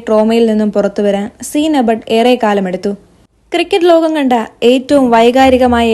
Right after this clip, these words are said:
യാത്രാമൊഴികൾ ഏറ്റുവാങ്ങി ഫിൽ ജോയൽ ഹ്യൂഗ്സ് എന്ന താരം അകാലത്തിൽ വിണ്ണിലെ താരമായി. ടെസ്റ്റ് മത്സരത്തിൽ ഹ്യൂസിന്റെ അവസാന സ്കോർ അറുപത്തിമൂന്ന് റിട്ടയേർഡ് ഹട്ട് എന്നതിന് പകരം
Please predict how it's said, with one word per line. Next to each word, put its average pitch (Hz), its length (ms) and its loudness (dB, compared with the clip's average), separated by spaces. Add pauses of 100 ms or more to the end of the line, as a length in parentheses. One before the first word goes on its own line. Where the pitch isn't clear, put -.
യാത്രാമൊഴികൾ 208 640 0 (180)
ഏറ്റുവാങ്ങി 190 500 -2 (420)
ഫിൽ 359 200 4 (120)
ജോയൽ 294 340 4
ഹ്യൂഗ്സ് 247 400 2
എന്ന 240 120 2 (100)
താരം 196 280 2 (200)
അകാലത്തിൽ 220 600 2 (140)
വിണ്ണിലെ 240 440 4
താരമായി. 196 460 -2 (680)
ടെസ്റ്റ് 359 340 -2
മത്സരത്തിൽ 311 520 -2 (180)
ഹ്യൂസിന്റെ 269 640 -2
അവസാന 269 460 -2 (100)
സ്കോർ 214 260 -2 (260)
അറുപത്തിമൂന്ന് 320 720 0
റിട്ടയേർഡ് 226 380 0
ഹട്ട് 214 200 -4
എന്നതിന് 214 360 0
പകരം 190 280 -2